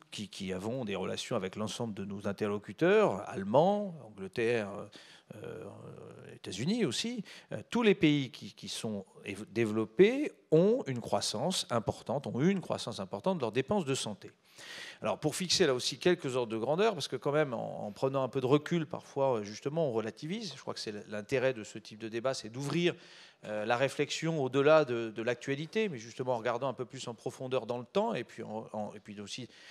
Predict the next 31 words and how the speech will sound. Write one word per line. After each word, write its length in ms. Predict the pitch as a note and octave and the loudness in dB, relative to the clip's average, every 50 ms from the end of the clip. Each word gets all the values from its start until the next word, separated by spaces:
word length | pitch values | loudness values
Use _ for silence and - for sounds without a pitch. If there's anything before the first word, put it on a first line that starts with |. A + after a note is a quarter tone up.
| - - - | -20 -16 -8
dans 120 | - G#2+ A#2 | -4 -2 0
l'espace, 480 | C3 C3+ - - A#3 C4+ B3+ - - | 0 0 0 0 -2 -2 0 -4 -2
hein. 140 | D#3 G3+ B3 - - - - - - - - | -2 -4 -4 -6 -16 -20 -20 -18 -20 -16 -6
Donc, 280 | - B2+ C#3+ C#3 - - | -2 0 0 0 0 2
euh, 320 | B2 A#2 A#2 A2+ A2 A2 - - | 2 4 4 4 2 0 0 -2
on 140 | D3 E3 | 0 4
avait 220 | F#3 F#3 F3 A3 A3 | 4 6 6 4 2
trois 260 | - - G#3+ G#3+ G3+ | 2 4 4 4 4
pour 180 | - F#3+ - - | 2 -6 -4 -4
cent 300 | - - F3+ E3+ D#3+ C#3 | -2 0 2 0 0 0
de, 280 | B2+ B2 A#2 A2+ A2 | 0 0 0 0 0
de 100 | G#2+ A2+ | 0 2
la 100 | A2+ A#2 | 2 2
richesse 380 | A2+ A#2+ B2 - - D3 - - | 2 2 0 0 0 -2 -2 -2
nationale 440 | B2+ A#2 - B2+ B2+ D3 F3 G3+ G3 | -6 -6 -4 -4 -2 0 0 0 0
qui 80 | - | -2
était 140 | C#3 - B2+ | -6 -6 -6
consacrée 400 | - - A#2 - - A#2+ - - | -6 -6 -4 -4 -4 -4 -2 0
à 40 | D3 | 0
la 100 | B2 G#2+ | 0 0
santé 340 | - - A2+ A2 - D#3+ D#3 | -2 -4 -4 -4 -2 -4 -2
en 60 | - | 4
quarante-six, 600 | - E3+ D3 C#3 B2 A2+ - - - - - - | 6 6 6 6 2 -2 -4 -6 -6 -8 -6 -4
au 60 | G#2+ | 0
moment 280 | G#2 G#2 G#2 A#2+ C3 C3+ | 0 2 4 4 2 2
où 20 | |
l'assurance 400 | A#2 A2 G#2 - B2+ B2 A#2+ G#2+ | 2 -2 -2 0 -2 -2 0 0
maladie 220 | A2 G#2+ A2 A#2+ B2 | 0 0 2 2 0
a 40 | A#2 | 0
été 160 | - A#2+ A#2 | 0 -2 -4
créée. 440 | - - - A2 G2+ G#2 G#2 G2+ | -4 -2 -2 -2 -2 -2 -6 -12